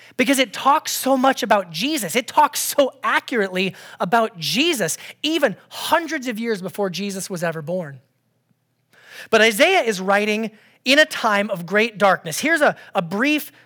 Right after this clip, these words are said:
background, a brief, uh, context so that we can be caught up to the story, okay? God chooses a people, his people of Israel. But they are, end up in slavery in Egypt. And God does this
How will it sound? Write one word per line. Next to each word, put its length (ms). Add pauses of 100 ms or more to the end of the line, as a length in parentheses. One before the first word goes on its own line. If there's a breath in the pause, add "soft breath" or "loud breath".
background, 680
a 40
brief, 400 (260 soft breath)
uh, 140
context 760
so 60
that 80
we 80
can 120
be 100
caught 260
up 100
to 60
the 80
story, 380
okay? 260 (440 loud breath)
God 340
chooses 460
a 60
people, 440
his 140
people 360
of 100
Israel. 480 (560 soft breath)
But 140
they 160
are, 100
end 200
up 100
in 80
slavery 640
in 120
Egypt. 440
And 120
God 240
does 160
this 160